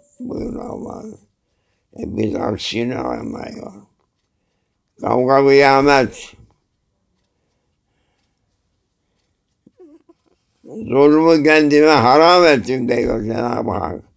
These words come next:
"Ve la tezalemu." Zulüm işleme. Bugünkü dünyanın insanı zulüm makinesi olmuş.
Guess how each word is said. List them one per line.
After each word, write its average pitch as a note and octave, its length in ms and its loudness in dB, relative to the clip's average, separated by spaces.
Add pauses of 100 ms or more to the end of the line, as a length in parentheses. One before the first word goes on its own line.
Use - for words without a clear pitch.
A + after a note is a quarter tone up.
(1000)
"Ve - 140 -10
la A#2 260 -2
tezalemu." B2+ 1120 0 (1000)
Zulüm D3+ 500 2 (120)
işleme. G3 840 4 (1600)
Bugünkü B2+ 600 0
dünyanın C3+ 560 0
insanı B2 840 -2 (1300)
zulüm E3+ 640 4
makinesi C3+ 840 0
olmuş. - 680 -8